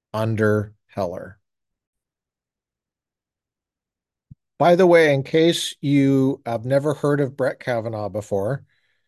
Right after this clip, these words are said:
let me tell you just a little bit about him. He was, uh, a s-, an assistant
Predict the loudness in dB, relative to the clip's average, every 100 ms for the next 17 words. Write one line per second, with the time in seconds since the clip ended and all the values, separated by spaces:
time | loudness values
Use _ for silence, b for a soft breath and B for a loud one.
0 | _ _ _ _ -2 0 2 2 2 0
1 | -2 0 0 2 2 2 2 0 -2 -4
2 | -6 -8 -10 -12 _ _ _ _ _ _
3 | _ _ _ _ -4 -2 0 0 2 0
4 | -2 -10 -12 -8 -4 -4 -4 -6 -8 _
5 | _ _ _ _ _ _ _ _ _ _
6 | _ _ _ _ -10 -6 -6 -6 -12 _
7 | _ _ _ -6 -4 -2 2 0 2 0
8 | -2